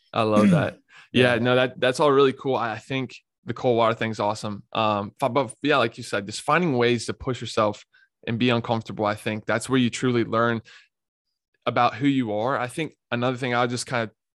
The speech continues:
Speaker 1: noticed, and I'm young, man, I don't, I'm not, I don't have as much experience or wisdom as you, but I, I've seen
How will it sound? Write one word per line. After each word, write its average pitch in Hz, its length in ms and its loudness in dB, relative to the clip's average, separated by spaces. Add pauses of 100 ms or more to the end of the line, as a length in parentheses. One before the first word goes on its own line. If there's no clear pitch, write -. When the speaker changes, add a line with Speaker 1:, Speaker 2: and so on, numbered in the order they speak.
(100)
Speaker 1:
noticed, 113 420 -6
and 120 80 0
I'm 131 140 2
young, 113 240 2
man, 101 180 -6
I 107 120 -4
don't, 110 180 -4
I'm 113 120 -6
not, 110 320 -4
I 113 60 -2
don't 113 120 0
have 117 120 -2
as 110 80 -6
much 110 180 -4
experience - 440 -4
or 110 40 -8
wisdom 113 280 -2
as 104 100 -6
you, 117 120 0
but 107 140 0
I, 107 180 -4 (140)
I've 110 100 -10
seen 135 500 -2